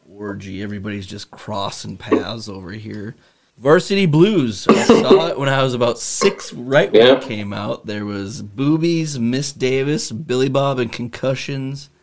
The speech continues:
Speaker 1: What more do you want besides stealing a cop car and hitting somebody in the nuts with a yellow bat for America's hilarious home videos? Silver round,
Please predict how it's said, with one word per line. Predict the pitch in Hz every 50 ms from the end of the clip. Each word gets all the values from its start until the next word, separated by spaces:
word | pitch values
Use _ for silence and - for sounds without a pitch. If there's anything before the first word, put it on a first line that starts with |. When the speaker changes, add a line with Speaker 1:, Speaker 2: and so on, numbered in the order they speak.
| _ _ _ _ _ _ _ _ _ - - - - - - - - - - - -
Speaker 1:
What | - 190 131 135 135 127
more | 139 139 139 135
do | 135
you | 131 127 127
want | 120 113 117 120 117 117 113 -
besides | 107 - - 110 101 107 110
stealing | - - - 127 120 120 117 117
a | 110
cop | 107 - - 113 107 107 104
car | - - - 107 101 101 101 104 101 98 - - - - _ _ _ _ - - - - _ _
and | 92 98 98 98 101
hitting | 101 131 123 - 117
somebody | 113 - 127 120 117 117 113 110
in | 107
the | 107
nuts | 107 110 110 107 107 104 - -
with | - -
a | - -
yellow | - - - - - -
bat | - 110 107 - -
for | - - 104 98
America's | 101 104 104 104 101 104 - - -
hilarious | 113 95 - 110 113 110 110 110 117 - -
home | 123 110 104 104
videos? | 104 104 117 131 101 95 76 87 - - - _ _ _ _ _ _ _ - - _ - - -
Silver | _ - - 135 135 131 131 131 123
round, | 120 120 117 117 117 113 113 117